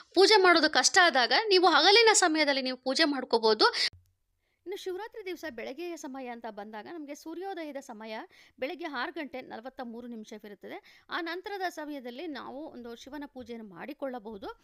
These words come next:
ಆದ್ರೆ ಏನಾಗುತ್ತಪ್ಪ ಅಂತಂದ್ರೆ, ಆ, ಬೆಳಗ್ಗೆ ಪೂಜೆ ಮಾಡೋದಕ್ಕಿಂತ ಸಂಜೆಯ ಸಮಯ ತುಂಬಾನೇ ಒಳ್ಳೆದಿರುತ್ತೆ.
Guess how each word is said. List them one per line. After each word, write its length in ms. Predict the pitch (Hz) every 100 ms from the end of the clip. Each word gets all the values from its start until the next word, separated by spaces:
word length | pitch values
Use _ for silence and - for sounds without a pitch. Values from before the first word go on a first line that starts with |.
| _ _ -
ಆದ್ರೆ 440 | 415 359 349 -
ಏನಾಗುತ್ತಪ್ಪ 640 | 262 359 392 349 349 320
ಅಂತಂದ್ರೆ, 580 | 277 254 233 226 311 269
ಆ, 420 | 240 _ _ -
ಬೆಳಗ್ಗೆ 380 | 247 233 254 320
ಪೂಜೆ 260 | 415 381 359
ಮಾಡೋದಕ್ಕಿಂತ 520 | 320 294 254 254 240
ಸಂಜೆಯ 400 | 277 208 233 311
ಸಮಯ 300 | - 262 262
ತುಂಬಾನೇ 360 | - 220 220 233
ಒಳ್ಳೆದಿರುತ್ತೆ. 960 | 214 202 226 240 220 311 427 _ _